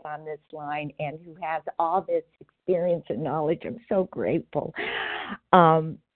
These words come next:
this is Loretta H., and I live in Raleigh, North Carolina. And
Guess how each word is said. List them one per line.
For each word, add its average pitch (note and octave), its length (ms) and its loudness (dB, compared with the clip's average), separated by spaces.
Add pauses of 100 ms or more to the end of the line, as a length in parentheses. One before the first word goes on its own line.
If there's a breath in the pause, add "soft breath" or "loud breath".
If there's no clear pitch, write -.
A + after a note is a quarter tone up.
(240)
this F3 200 2
is B3 160 2
Loretta G#3 460 4
H., F3+ 340 2 (280)
and C#3+ 180 0
I D3 80 0
live D3+ 200 -2
in G#3 140 0
Raleigh, E3+ 460 4 (260)
North D#3 240 0
Carolina. A3 600 2 (880 loud breath)
And G3 300 4